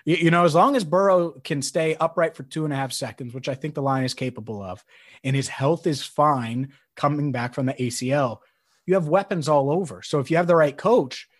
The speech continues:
you should be able to put up a lot of points and be efficient and, and, and push the ball downfield and, and kind of be the offense that I think, in their defense, that they envision, and they did envision when they picked Ja'Marr Chase fifth overall.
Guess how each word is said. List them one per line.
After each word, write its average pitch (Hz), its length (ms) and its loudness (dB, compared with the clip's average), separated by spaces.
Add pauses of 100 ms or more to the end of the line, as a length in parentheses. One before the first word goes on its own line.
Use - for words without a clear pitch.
(480)
you - 40 -14
should 226 140 2
be 196 60 4
able 143 140 2
to 127 40 -2
put 151 160 -4
up 135 140 -2
a 117 40 -8
lot 120 200 0
of - 80 -12
points 127 340 -4
and 107 100 -8
be 131 140 0
efficient 123 460 -4
and, 101 100 -10 (300)
and, 110 120 -10
and 104 140 -16
push - 280 -2
the 127 60 -6
ball 117 240 -2
downfield 113 540 -6 (320)
and, 113 140 -8
and 117 120 -8
kind 156 200 -2
of 117 120 -6
be 139 180 2
the 123 140 -2
offense 120 440 -4
that - 160 2 (240)
I 175 100 4
think, 220 380 -4
in 151 160 0
their 170 160 4
defense, 135 420 -8 (320)
that 131 180 -2
they 147 160 2
envision, 127 600 0 (200)
and 117 140 -4
they 110 80 -4
did 139 220 2
envision 107 520 -4
when 107 120 -8
they 107 100 -10
picked - 260 -10
Ja'Marr 107 240 -8
Chase 104 300 -10
fifth - 240 -16
overall. 82 400 -16